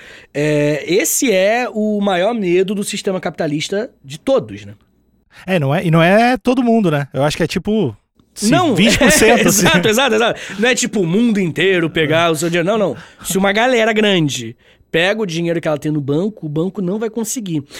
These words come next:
Speaker 1: E aí, Alexandre, a gente entra numa discussão um pouco mais teórica, que é o que que é o dinheiro do banco. O dinheiro do banco é a confiança que você tem no banco que você tem aquele valor ali. O banco, ele tem,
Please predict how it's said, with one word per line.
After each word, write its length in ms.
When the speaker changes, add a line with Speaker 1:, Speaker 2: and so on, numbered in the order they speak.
Speaker 1:
E 80
aí, 280
Alexandre, 340
a 20
gente 200
entra 240
numa 260
discussão 440
um 40
pouco 240
mais 460
teórica, 560
que 240
é 260
o 140
que 260
que 280
é 100
o 60
dinheiro 340
do 100
banco. 400
O 100
dinheiro 320
do 80
banco 640
é 300
a 140
confiança 1000
que 120
você 260
tem 140
no 100
banco 360
que 140
você 300
tem 180
aquele 220
valor 300
ali. 240
O 100
banco, 540
ele 140
tem, 240